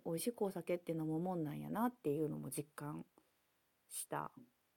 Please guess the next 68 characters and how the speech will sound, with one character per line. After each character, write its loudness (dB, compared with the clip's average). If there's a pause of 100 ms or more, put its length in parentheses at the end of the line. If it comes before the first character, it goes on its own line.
(640)
期 -18
間 0
で -2
す -6
ね。 4
で -6
き 0
れ 6
ば -2
こ -4
の -2
ま 0
ま、 0 (1200)
こ 0
う、 -12
元 2
気 -6
な -2
方 -4
に -6
向 -10
か -4
っ -4
て -6
い 2
く -16
と 0
い -2
い -4
な 0
と -6
思 -4
っ -12
て -2
る 2
ん -8
で -10
す -18
け -8
ど、 -8
ま -2
あ -4
ち -4
ょ -10
っ -18
と -4
無 2
理 0
は -2
し -8
な -2
い 2
よ 2
う -4
に -6
し -6
ば -2
ら -8
く -14
は。 -8
な 2
ん 2
で、 0 (540)
な -10
か 0
な 2
か 2
ね、 8